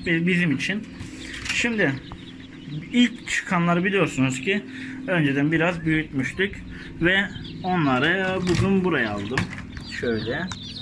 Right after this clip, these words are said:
Bu takipçilerimiz nereden baksanız bir iki, iki buçuk haftalık falan herhalde. İki, iki buçuk haftalık gibi olması lazım.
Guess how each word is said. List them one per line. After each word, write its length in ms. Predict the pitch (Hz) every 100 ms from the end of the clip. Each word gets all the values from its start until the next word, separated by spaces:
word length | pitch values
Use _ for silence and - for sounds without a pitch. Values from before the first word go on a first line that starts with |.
| - - - - - - - - - - -
Bu 80 | -
takipçilerimiz 880 | 233 226 190 160 160 165 185 208
nereden 360 | 196 208 190 170
baksanız 580 | 160 - 185 196 190 180
bir 220 | 208 214 - - - - - - - - - - - -
iki, 760 | 165 - 214 208 202 202 202 190 - - - -
iki 260 | 185 - 202
buçuk 260 | 170 165
haftalık 440 | 156 139 160 156 170
falan 300 | 147 131 110 113 101 - - - -
herhalde. 440 | 117 101 95 90 120
İki, 220 | 120 143
iki 180 | 135 139
buçuk 220 | - -
haftalık 500 | 123 - 165 175 -
gibi 180 | 170 170
olması 440 | 165 165 156 160
lazım. 320 | 143 156 165